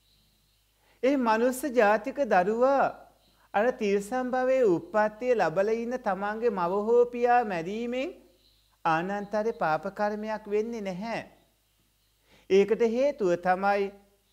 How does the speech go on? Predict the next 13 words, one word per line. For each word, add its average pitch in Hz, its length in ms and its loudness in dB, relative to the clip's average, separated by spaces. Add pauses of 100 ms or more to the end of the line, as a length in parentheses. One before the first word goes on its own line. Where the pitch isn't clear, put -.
(160)
පින්වත්නි 196 680 -4
මනුස්ස 175 460 -6 (100)
ලෝකේ 208 420 -2
ගුණයෙන් 208 580 -2
උසස් 277 380 -6
පිරිසක් 185 580 -4
ඉන්නේ. 190 400 -6 (2500)
භවාන්තරයකොත් 277 1040 0
වෙනස් 247 400 0
වෙලා 165 320 2 (1500)
මේ 190 140 -2
මනුස්ස 180 500 -4
ලෝකේ 214 500 2